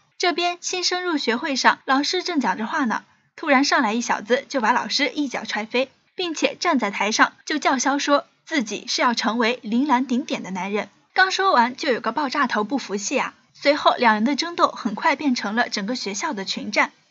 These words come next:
校长在一旁唯有泪千行。这时操场有个黑社会大哥在喊着“大雄出来”，没讲几句话呢，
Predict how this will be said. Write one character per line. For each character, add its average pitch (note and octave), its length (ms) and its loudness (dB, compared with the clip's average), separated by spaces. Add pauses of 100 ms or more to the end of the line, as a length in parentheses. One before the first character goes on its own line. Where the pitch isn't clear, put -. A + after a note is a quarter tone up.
(100)
校 G4+ 240 4
长 G#3+ 240 0
在 D4+ 160 -2
一 C4 120 -2
旁 - 340 2
唯 A3+ 140 2
有 G#3+ 160 2
泪 A#3+ 160 2
千 C#4+ 260 -2
行。 G#3+ 280 0 (220)
这 F4 180 0
时 C#4 280 2
操 F4 200 6
场 A3 240 -2
有 F#3+ 160 -2
个 G#3+ 80 -4
黑 D#4+ 180 -6
社 D4 140 -2
会 C#4+ 160 -2
大 G#3 180 2
哥 B3+ 240 2 (200)
在 F4+ 120 2
喊 A#3 240 2
着 B3 220 4
“大 C#4+ 120 2
雄 G#3+ 180 -4
出 D#4 180 -8
来”， D4 200 -6 (140)
没 F#4+ 140 0
讲 F#4 200 4
几 B3 140 0
句 B3+ 120 0
话 D#4+ 200 2
呢， A3 220 2